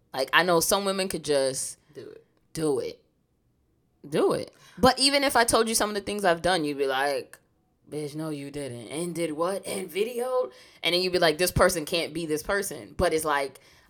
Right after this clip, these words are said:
Speaker 1: I had to get to that comfortability. Like, I had to
Speaker 2: Yeah.
Speaker 1: be comfortable, super comfortable for me to do that and feel, like, empowered while I was doing it.
Speaker 2: Mm-hmm.
Speaker 1: I also probably would be more inclined to do it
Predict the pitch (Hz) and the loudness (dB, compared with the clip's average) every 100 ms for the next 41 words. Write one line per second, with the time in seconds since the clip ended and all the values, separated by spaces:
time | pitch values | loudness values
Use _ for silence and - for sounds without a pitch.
0 | - 175 185 165 147 156 - 156 139 - | -2 2 4 4 2 0 0 -2 -4 -4
1 | - 147 - 135 147 143 - 123 110 127 | -8 -8 -6 0 2 2 0 -4 2 4
2 | 143 147 143 135 123 160 147 143 135 131 | 4 2 0 -4 -2 -2 -2 -4 -4 -2
3 | 123 123 _ _ - - 175 190 185 180 | -4 -6 _ _ 2 4 4 4 4 0
4 | - 151 147 131 - 139 131 127 123 117 | 2 4 4 0 -4 -6 -6 -8 -6 -8
5 | 120 _ _ - 143 139 131 131 139 120 | -10 _ _ -12 -10 -8 -8 -6 -6 -6
6 | 131 123 143 135 127 117 - 165 156 - | -8 -10 -6 -4 -4 -4 -8 -12 -8 -2
7 | 147 135 127 123 123 113 123 - 139 127 | 2 4 2 -2 -4 -6 -10 -8 -8 -8
8 | - 190 - - _ _ 151 147 170 165 | -10 -14 -18 -20 _ _ -2 2 2 4
9 | 156 143 135 - _ _ _ _ - 165 | 2 2 0 -6 _ _ _ _ 2 6
10 | 147 147 143 143 139 135 131 127 127 127 | 6 4 -2 -4 -6 -8 -10 -10 -12 -10
11 | 135 131 135 131 127 127 127 131 127 123 | -10 -8 -8 -8 -8 -8 -6 -6 -6 -6
12 | 123 120 123 - - 147 - 143 131 131 | -8 -10 -14 -16 -12 -10 -6 -2 -2 -4
13 | 131 135 131 123 117 | -10 -8 -6 -6 -8